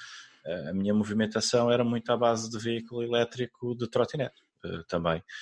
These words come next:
E, e não, já não sinto a necessidade, no perfil que lá tenho na cidade, de ter um carro.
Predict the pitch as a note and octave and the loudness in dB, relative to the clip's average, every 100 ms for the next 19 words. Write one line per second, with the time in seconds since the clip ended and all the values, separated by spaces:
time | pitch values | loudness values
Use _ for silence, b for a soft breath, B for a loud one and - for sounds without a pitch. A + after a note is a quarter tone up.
0 | B B _ F#2 - G2 F#2+ F#2 G2+ G#2 | B B _ -8 -4 2 4 6 6 4
1 | G#2 - - A2+ A#2 G#2+ - A2 G#2 G#2 | 2 -2 -2 -2 0 2 2 4 6 6
2 | G2+ A2+ A2+ G2+ - F#2 - F2+ - F#2 | 4 2 0 -4 0 -2 0 -2 0 -6
3 | F2+ F2 G2 G2+ G2+ G2+ G2+ - G#2 G#2+ | -6 -6 -4 0 0 -2 -6 -6 -6 -6
4 | - E2+ - | -4 -6 -6